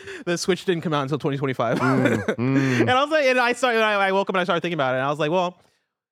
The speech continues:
Speaker 1: you know, we, there's a story later on that, like, um, the Apple Vision Pro is, is coming out in February. I was starting to think back to last year, and, like, the P S V R two came out in February. I understand V R, very different thing from core consoles. But, like,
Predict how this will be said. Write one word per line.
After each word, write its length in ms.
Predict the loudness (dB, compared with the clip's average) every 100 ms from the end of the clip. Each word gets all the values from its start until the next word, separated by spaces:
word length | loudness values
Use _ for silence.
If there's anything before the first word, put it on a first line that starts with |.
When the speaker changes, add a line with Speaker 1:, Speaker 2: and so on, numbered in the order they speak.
| _
Speaker 1:
you 100 | -2 0
know, 160 | 0
we, 120 | 0 2
there's 200 | 2 0
a 80 |
story 300 | -2 0 0
later 380 | 0 0 0 0
on 280 | 0 -2 -2
that, 200 | -2 -2
like, 240 | -2 -2 -4
um, 560 | -4 -4 -6 -10 -14
the 600 | -6 -4 -2 -2 -2 -4 -2
Apple 380 | -4 -2 -4 -2
Vision 440 | -4 -4 -6 -8
Pro 500 | -6 -4 -2 -4 -6
is, 120 | -8 -10
is 220 | -12 -12 -18 -16
coming 220 | -10 -6 -6
out 140 | -8
in 60 | -8
February. 680 | -10 -8 -8 -6 -8 -10 -12 -6
I 60 |
was 80 | -4
starting 180 | -2 -4
to 40 | -4
think 120 | -4
back 180 | -6 -4
to 60 |
last 240 | -6 -6 -8
year, 180 | -6 -6
and, 80 |
like, 180 | -6 -8
the 80 | -12
P 160 | -6 -6
S 100 | -4
V 80 |
R 140 | -6 -4
two 180 | -8 -10
came 120 | -8
out 80 | -6
in 40 |
February. 340 | -6 -6 -6 -8 -8
I 40 | -6
understand 340 | -6 -8 -4
V 60 | -2
R, 200 | -2 -4 -6
very 140 | -4
different 160 | -4 -6
thing 120 | -8
from 120 | -8
core 160 | -8 -4
consoles. 340 | -6 -6 -12 -14 -4
But, 140 | -2
like, 280 | 0 -2 -6